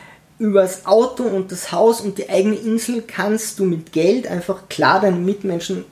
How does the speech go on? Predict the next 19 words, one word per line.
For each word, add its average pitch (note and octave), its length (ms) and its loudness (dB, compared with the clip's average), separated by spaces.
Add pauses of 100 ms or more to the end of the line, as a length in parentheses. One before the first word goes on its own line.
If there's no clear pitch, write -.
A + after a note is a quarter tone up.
zeigen, F3+ 460 -2
dass E3 180 -8
du - 80 -14
irgendwas F3 460 -2 (180)
Besseres, G3 460 -2
Größeres F3 580 0 (560)
hast, - 480 0 (160)
dass - 240 -2
du - 160 -6
einflussreicher F3 720 -2
bist, - 460 -4
dass F3+ 120 -6
du - 60 -6
mehr D#3+ 280 2
Macht E3 340 -4
hast, D#3+ 340 -2
was - 360 -4
auch D3 240 -4
immer. F3+ 320 4